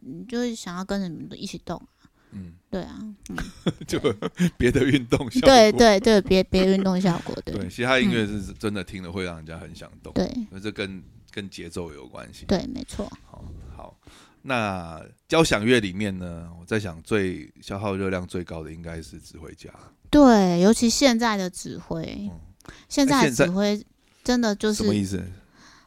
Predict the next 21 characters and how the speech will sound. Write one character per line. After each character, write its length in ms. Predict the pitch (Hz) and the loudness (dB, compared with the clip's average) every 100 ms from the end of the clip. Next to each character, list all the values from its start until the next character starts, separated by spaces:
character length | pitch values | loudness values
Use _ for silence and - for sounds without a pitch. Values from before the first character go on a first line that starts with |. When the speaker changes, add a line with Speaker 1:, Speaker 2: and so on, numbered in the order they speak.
| _ | _
Speaker 1:
没 80 | 311 | -2
有， 100 | 349 | -2
因 140 | 330 | -4
为 120 | 415 370 | -4 -2
你 80 | |
知 60 | 254 | 0
道 240 | 311 294 254 | 0 -2 -2
早 220 | - 170 180 | -2 -2 -2
期 300 | - - 196 | -6 -6 -6
的 80 | |
指 240 | 202 - - | -6 -10 -10
挥 240 | - 180 175 | -6 -4 -4
啊， 200 | - - | -6 -8
就 120 | 220 | -6
上 220 | - 285 214 | 0 0 0
个 100 | 190 | -2
世 160 | 233 | -4
纪 220 | 202 196 | -4 -6
的 100 | 196 | -6
指 240 | - - - | -8 -12 -12
挥， 160 | - | -12